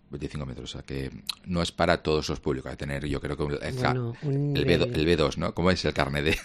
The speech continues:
Speaker 2: No sé, <laughs> el carnet de submarinista no sé cómo va, pero hay, hay
Speaker 1: Sí, sí, los hay, los hay,
Speaker 2: los
Speaker 1: o sea,
Speaker 2: hay.
Speaker 1: no, si vas con bom-, bombolla, me sale, ¿cómo se dice? La
Speaker 2: <laughs> Botella.
Speaker 1: si vas con botella,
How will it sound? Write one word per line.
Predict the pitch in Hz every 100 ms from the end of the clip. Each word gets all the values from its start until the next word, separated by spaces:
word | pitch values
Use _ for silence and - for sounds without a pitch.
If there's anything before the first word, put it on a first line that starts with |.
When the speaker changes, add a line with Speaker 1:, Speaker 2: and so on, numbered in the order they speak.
| -
Speaker 2:
No | 175 165
sé, | - - 170
<laughs> | 165
el | 170 185 185 180 151
carnet | 151 165 180
de | 180
submarinista | 175 190 180 170 170 175 190
no | 175
sé | 175
cómo | - 165 170
va, | 120 139 - - - - 160 -
pero | 175 170 -
hay, | 185 175 170 156
hay | 156 151 143 135 131
Speaker 1:
Sí, | -
sí, | 104
los | 98 -
hay, | 73 76
los | -
hay, | -
Speaker 2:
los | -
Speaker 1:
o |
sea, | 123
Speaker 2:
hay. | 117
Speaker 1:
no, | 120 120 120 117 120 - - -
si | 69
vas | 69 69
con | 82 80 78 76 73
bom-, | 73 71
bombolla, | 78 69 73 87 73
me | 80
sale, | - 90
¿cómo | 85 87
se | 90
dice? | 87 123 80
La | 85 87 - - -
Speaker 2:
<laughs> | - -
Botella. | 135 135 139 127 117 - -
Speaker 1:
si | -
vas | 87 90
con | 117
botella, | 95 90 98 101 135 214